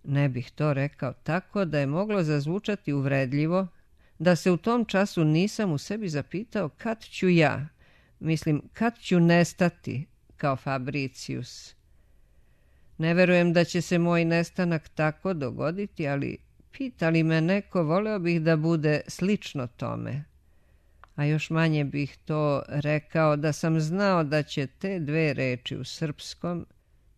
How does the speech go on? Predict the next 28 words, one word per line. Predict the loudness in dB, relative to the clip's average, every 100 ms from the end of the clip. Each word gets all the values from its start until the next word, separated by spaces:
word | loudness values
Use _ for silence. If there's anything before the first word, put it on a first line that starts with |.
| _ -6
tri | 0 2 2 -2 -6
u | -8 -6
engleskom | -4 -4 -4 -4 -4 0
jeziku, | 2 0 -2 -6 -6 -8
tako | -6 -6 -6
reći, | -4 -6 -4 -4
biti | -2 -2 -2 -4
prvi | -4 -4 0 0
beočug | 2 2 2 0 -6 -4
u | -4
lancu | -4 -2 -2 -4 -8
događaja | -6 -4 -2 -4 -2 0 2 2
koji | 0 0 0 -2
će | -2 0 -2 -4
završiti | -2 0 0 -2 -6 -6 -8 -6 -6 -6 _ _ _ -12
u | -12
krvi. | -4 -2 -2 -4 -12 _ _ _ _ -20 -20 -20 _ _ _ _ _ _ _ _ -20 -20 -20 -20 _ -20 _ _ -14
Bilo | -6 -2 -2 0
da | 4
je | 2
kišilo, | 2 -4 -4 -2 -2 -4 -10 -10
bilo | -8 -6 -2 0 2 0 0
da | 0
je | 0
sijalo | -2 -2 2 2 0
slabunjavo | -2 -2 0 0 0 2 0
oktobarsko | -2 -4 -2 -2 -4 -6 -8
sunce, | -6 -8 -8 -10 -12 -12 -12